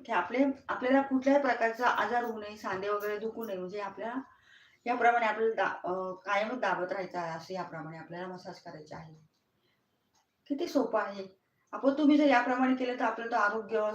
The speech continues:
सांधे दुखणे वगैरे जे आहे ते सर्व जाणार आहे. तुम्ही रोज प्रा-, याप्रमाणे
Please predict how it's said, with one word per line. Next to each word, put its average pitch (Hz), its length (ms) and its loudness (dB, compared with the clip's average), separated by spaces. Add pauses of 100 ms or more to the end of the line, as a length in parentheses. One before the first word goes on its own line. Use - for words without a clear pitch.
सांधे 202 280 -8
दुखणे 202 320 -12
वगैरे 185 380 -4
जे 190 80 -4
आहे 185 300 -8
ते 180 120 -10
सर्व 202 260 -10
जाणार 180 340 -10
आहे. 190 300 -14 (2250)
तुम्ही 247 180 0
रोज 269 220 6
प्रा-, 202 300 -2
याप्रमाणे 190 480 -4